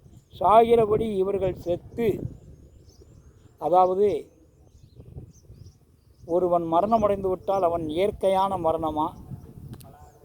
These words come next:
அல்லது ஏதாவது செயற்கை நிமித்தமாக நடைபெற்றதா? ஒரு சாதாரண மனிதன் இயற்கை நிமித்தமாக மரணமடைவான். சில பேர்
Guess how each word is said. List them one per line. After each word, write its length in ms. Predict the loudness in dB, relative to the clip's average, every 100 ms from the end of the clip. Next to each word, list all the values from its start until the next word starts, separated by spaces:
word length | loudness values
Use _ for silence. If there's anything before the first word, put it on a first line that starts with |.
| -20
அல்லது 560 | -8 -2 2 2 2 -2
ஏதாவது 560 | 0 2 2 2 -2 -6
செயற்கை 520 | -4 -6 -4 -6 -6
நிமித்தமாக 600 | -6 -8 -8 -6 -4 -4
நடைபெற்றதா? 880 | -6 -6 -8 -8 -4 -4 -4 -8 -10 -10 -10 -12 -12 -14 -20 -20 -18 -18 -18 -18 -18 -18 -12
ஒரு 140 | -10 -6
சாதாரண 640 | 2 2 4 2 0 -4
மனிதன் 500 | -6 -6 -6 -8 -8
இயற்கை 420 | -6 -6 -6 -8
நிமித்தமாக 600 | -6 -10 -6 -4 -2 -4
மரணமடைவான். 720 | -4 -6 -6 -6 -6 -8 -10 -12 -18 -20 -16 -16 -14 -14 -14
சில 300 | -8 0 0
பேர் 280 | 0 -4